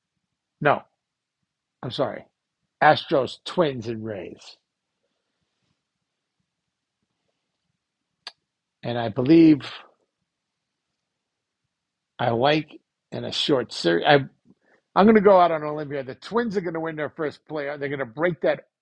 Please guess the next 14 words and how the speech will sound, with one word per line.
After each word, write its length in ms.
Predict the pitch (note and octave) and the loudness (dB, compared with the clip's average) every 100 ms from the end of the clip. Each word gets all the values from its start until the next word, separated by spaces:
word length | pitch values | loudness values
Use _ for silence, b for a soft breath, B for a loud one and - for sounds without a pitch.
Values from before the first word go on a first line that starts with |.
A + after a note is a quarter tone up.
| _ _ - | _ _ -4
eighteen-game 920 | F3 - - F#3 E3+ C#3 D#3 D3 C3+ | -4 -4 -8 -6 -6 -4 -2 -4 -8
playoff 480 | - D#3 C#3+ C3 C#3+ | -4 0 2 2 0
losing 400 | C3+ B2+ B2+ G#2+ | -2 -2 -6 -10
streak. 320 | - A2+ G#2 _ b b b | -8 -8 -10 _ b b b
They're 140 | C#3+ | 0
gonna 160 | D#3 E3 | 2 2
win 180 | D#3 C#3+ | 2 0
at 80 | |
least 240 | C3 C3+ - | -2 -6 -6
a 60 | |
game 340 | A2 A#2+ A2+ G2+ - | -8 -6 -8 -10 -10
this 200 | G2+ - | -8 -8
year. 240 | G2 F#2 _ _ _ _ _ _ _ _ _ _ _ | -10 -12 _ _ _ _ _ _ _ _ _ _ _
Um, 480 | G#2+ G#2+ G1+ - A#2 | -6 -4 -4 -8 -16